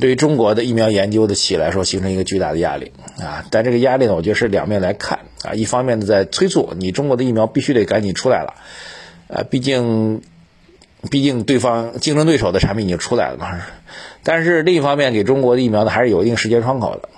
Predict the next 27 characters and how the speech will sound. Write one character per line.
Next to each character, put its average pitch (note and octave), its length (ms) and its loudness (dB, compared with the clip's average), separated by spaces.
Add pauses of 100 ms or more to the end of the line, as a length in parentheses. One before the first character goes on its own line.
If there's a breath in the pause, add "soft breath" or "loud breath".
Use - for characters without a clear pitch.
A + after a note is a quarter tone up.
(140)
啊。 - 40 -14
按 C3+ 200 0
照 A2+ 260 4
辉 C3 160 2
瑞 C3+ 80 4
的 A#2 100 4
说 B2 160 2
法， F#2 160 0
现 A#2+ 140 -2
在 A2+ 140 0
是 A2 180 2
五 F2+ 140 -2
千 C3+ 180 2
万， C#3 200 0
五 A2 100 0
千 E3+ 160 0
万 E3+ 120 4
昨 C3 80 2
天 G#3 140 2
一 E3+ 80 4
出 - 240 -2
来 D4+ 80 4
啊， C#2+ 220 -4
这 F#2+ 100 -4
个 F#2 220 0 (560 loud breath)
巴 B2+ 180 0
西、 B2 400 0